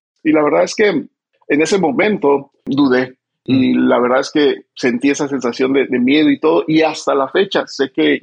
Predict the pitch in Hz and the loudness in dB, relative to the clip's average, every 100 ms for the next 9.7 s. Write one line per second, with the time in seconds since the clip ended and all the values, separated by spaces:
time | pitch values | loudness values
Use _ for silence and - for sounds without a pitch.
0 | 120 131 - 135 - 120 110 160 165 135 | -4 -4 -2 -6 -4 -6 -2 0 0 -2
1 | 117 139 170 156 151 131 123 - 117 165 | -2 0 2 2 0 0 -2 -6 -4 -2
2 | 202 196 _ _ _ - 131 127 131 127 | -2 -6 _ _ _ -4 -2 0 -2 0
3 | 151 156 151 143 143 147 131 - 135 127 | -2 -4 -4 -4 -2 -2 -2 -2 -2 -2
4 | - 139 151 147 139 135 127 123 127 - | 0 0 2 2 2 0 0 -2 -2 -2
5 | 127 113 - - 117 110 117 117 - _ | -2 -2 -6 -6 -6 -4 -2 -2 -4 _
6 | - 131 131 131 135 127 120 123 123 131 | -4 0 0 0 0 -2 -2 -4 -2 -2
7 | 120 113 - - 110 107 110 123 - 110 | 0 0 -4 -6 -4 -2 -2 -4 -4 -2
8 | 110 107 123 143 135 127 131 143 127 117 | -2 -4 -4 -4 -2 0 0 0 -2 0
9 | 120 127 127 113 156 - 135 | 0 2 0 -2 -6 -8 -10